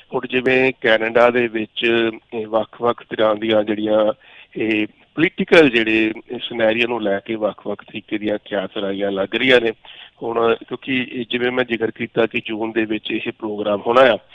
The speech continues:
ਤੇ ਉਹ ਜੂਨ ਤੱਕ ਕੀ ਹੋਊਗਾ, ਇੱਥੇ ਦੇ ਪੋਲੀਟੀਕਲ ਹਾਲਾਤ ਕੀ, ਵੀ ਦੁਬਾਰਾ ਉਸ ਤੱਕ ਚੋਣ ਹੋ ਜਾਏਗੀ ਜਾਂ ਇਹੀ ਸਰਕਾਰ ਉਦੋਂ ਤੱਕ ਰਹੇਗੀ, ਜਸਟਿਨ ਟਰੂਡੋ ਸਾਹਿਬ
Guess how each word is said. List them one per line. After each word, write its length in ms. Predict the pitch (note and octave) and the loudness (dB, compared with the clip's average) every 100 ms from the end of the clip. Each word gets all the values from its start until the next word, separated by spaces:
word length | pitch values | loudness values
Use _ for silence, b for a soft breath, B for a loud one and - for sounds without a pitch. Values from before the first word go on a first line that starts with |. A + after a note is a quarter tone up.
| B B B - | B B B 2
ਤੇ 160 | F3+ | 4
ਉਹ 180 | F3+ F#3 - | 4 2 -2
ਜੂਨ 260 | B2 C#3 C#3+ | -4 -6 0
ਤੱਕ 320 | D3 C#3+ - D3 D3 C#3+ C#3 - C3+ B2 | 2 2 4 4 6 4 0 -12 -12 -10
ਕੀ 200 | - D3 | -8 -6
ਹੋਊਗਾ, 340 | C3+ A#2+ B2 A#2+ | -4 -2 2 2
ਇੱਥੇ 180 | - B2 | 0 -6
ਦੇ 100 | B2 | -6
ਪੋਲੀਟੀਕਲ 360 | A2+ - B2 | -8 -4 -2
ਹਾਲਾਤ 420 | A2+ A2+ G#2 G2+ A2 | 0 4 4 2 -4
ਕੀ, 160 | A#2 A2+ | -8 -6
ਵੀ 120 | A2 | -6
ਦੁਬਾਰਾ 400 | A2 G#2 G#2 G#2 | -2 0 2 0
ਉਸ 280 | G2+ A2 G#2 | -2 -8 -8
ਤੱਕ 180 | G#2+ - | -8 -8
ਚੋਣ 260 | G#2+ G#2 G2 | -8 -6 -6
ਹੋ 120 | A2 | -2
ਜਾਏਗੀ 480 | A#2 A2+ G#2+ A2 A2 B B B B - | 2 2 2 -4 -6 B B B B -4
ਜਾਂ 180 | A2+ A2+ A2 | 2 4 4
ਇਹੀ 240 | A2 C#3 C3+ | 0 -2 -4
ਸਰਕਾਰ 400 | B2+ A2 A2 G#2+ | -4 -2 0 2
ਉਦੋਂ 140 | A2 G#2 | -2 -8
ਤੱਕ 180 | A2+ - | -8 -4
ਰਹੇਗੀ, 480 | A2 A2 G#2+ A2+ A2+ | -2 -2 -4 -6 -4
ਜਸਟਿਨ 320 | G#2+ - G#2+ | -6 -6 -8
ਟਰੂਡੋ 220 | A2 A2 | -8 -10
ਸਾਹਿਬ 380 | G#2+ A2 G#2 | -4 0 2